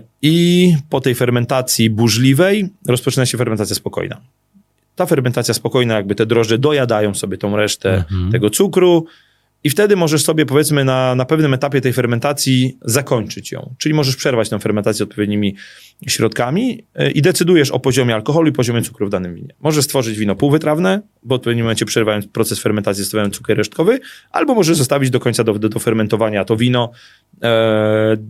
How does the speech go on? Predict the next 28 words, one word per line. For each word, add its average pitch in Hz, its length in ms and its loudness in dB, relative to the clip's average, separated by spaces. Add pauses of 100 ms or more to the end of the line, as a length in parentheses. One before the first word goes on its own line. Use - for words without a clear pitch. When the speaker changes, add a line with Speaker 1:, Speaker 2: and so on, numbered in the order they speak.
(160)
Speaker 1:
do 117 220 0
wina 113 180 0
wytrawnego, 98 540 -2
tak? 107 300 -4 (200)
E, 110 400 -2 (220)
no 190 120 2
i 226 100 0
ten 165 400 0
proces 147 440 0
jakby 113 360 2 (400)
tej 117 140 2
bazowej 131 380 2
winifikacji 123 640 -2
w - 60 -10
tym 113 120 0
momencie 110 360 0
mamy 101 180 0
zakończony. 95 480 -4
A 165 100 -2
później 165 280 0
dochodzą 135 300 0
kolejne 131 420 0
procesy 113 480 -2
typu, 101 340 -4 (560)
e, 117 120 0
klarowanie, 139 920 2
wytrącanie 110 500 -2
białka, 117 760 2